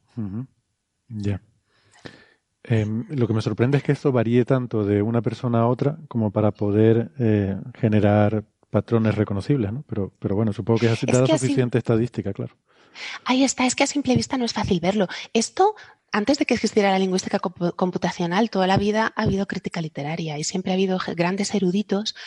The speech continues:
Speaker 2: que se han tirado horas en sus despachos
Speaker 1: Mm.
Speaker 2: leyendo todos los documentos y comparándolos a mano.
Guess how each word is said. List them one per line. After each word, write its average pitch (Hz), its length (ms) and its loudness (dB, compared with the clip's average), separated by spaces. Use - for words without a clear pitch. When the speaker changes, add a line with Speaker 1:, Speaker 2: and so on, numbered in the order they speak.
Speaker 2:
que 175 100 2
se 175 80 0
han 180 100 -2
tirado 185 380 2
horas 196 280 2
en 196 80 0
sus 185 120 0
despachos 180 720 -4
Speaker 1:
Mm. 180 60 -2
Speaker 2:
leyendo 170 380 2
todos 175 340 0
los 170 160 2
documentos 170 560 0
y 202 60 -2
comparándolos 165 640 -2
a 175 40 -10
mano. 185 260 -2